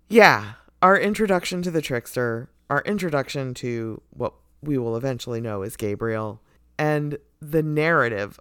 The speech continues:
of the show told through a Rashomon lens of two alternating and often opposing stories of the same set of events.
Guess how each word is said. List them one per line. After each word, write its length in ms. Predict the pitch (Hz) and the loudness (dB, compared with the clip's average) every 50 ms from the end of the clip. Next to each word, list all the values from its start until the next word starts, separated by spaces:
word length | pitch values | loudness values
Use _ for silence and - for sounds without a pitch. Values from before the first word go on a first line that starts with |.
| _ _ | _ _
of 220 | - 160 139 127 123 | 0 0 0 0 -2
the 100 | 139 131 | -4 -4
show 360 | - - 139 127 120 117 120 | -2 -2 0 0 0 -2 -4
told 600 | - - - - 214 190 185 190 190 175 - - - | -6 -8 -6 -2 0 2 2 0 0 -2 -6 -16 -18
through 460 | - - 196 185 175 170 170 160 - - - | -10 -6 -2 -2 0 0 0 -2 -4 -4 -4
a 280 | 147 147 143 143 143 - - _ - | -4 -2 -2 -4 -6 -8 -10 _ -4
Rashomon 720 | 151 160 160 165 151 - - 151 147 135 131 123 117 123 | 0 4 4 4 4 2 -2 -4 -4 -4 -4 -6 -6 -6
lens 480 | 123 101 76 65 50 50 60 - - - _ _ _ - | -8 -8 -8 -10 -12 -14 -14 -14 -16 -16 _ _ _ -6
of 460 | - 147 135 131 127 123 120 117 - - - - - - - _ _ - | -2 -2 0 -2 -2 -4 -6 -10 -14 -20 -20 -20 -20 -20 -20 _ _ -4
two 400 | - 226 208 196 190 190 - - - | -2 0 0 0 0 -2 -4 -2 0
alternating 960 | 160 170 175 170 - 180 170 165 156 151 151 151 147 - - - - - - - _ - | 2 2 2 2 0 -2 -2 -2 -2 -2 -2 -4 -6 -8 -12 -18 -20 -20 -20 -18 _ -6
and 280 | 147 143 139 139 - - _ _ _ _ _ - | -6 -6 -6 -6 -10 -14 _ _ _ _ _ -4
often 340 | 123 131 127 - 135 123 - | -4 -4 -4 -6 -8 -8 -10
opposing 600 | 143 - - - 165 170 160 151 160 156 156 151 | -8 -4 0 2 2 2 2 0 -2 -4 -6 -6
stories 600 | - - - 156 147 143 135 131 131 131 135 135 - | -4 -2 0 2 2 2 2 2 0 0 -2 -4 -6
of 220 | - 151 147 139 | -6 -6 -4 -4
the 80 | 151 147 | -4 -4
same 600 | - - - 175 170 165 165 165 165 165 165 - - - - - _ _ | -4 -4 -2 0 0 0 0 -2 -2 -4 -4 -6 -10 -16 -20 -20 _ _
set 480 | - - - - - 175 165 165 - - | -12 -8 -6 -2 2 4 4 4 2 0
of 160 | - 156 139 139 | -2 -2 0 -2
events. 680 | 135 131 143 147 143 120 78 - - - - - - | 0 0 0 0 0 0 -2 -6 -6 -6 -6 -6 -8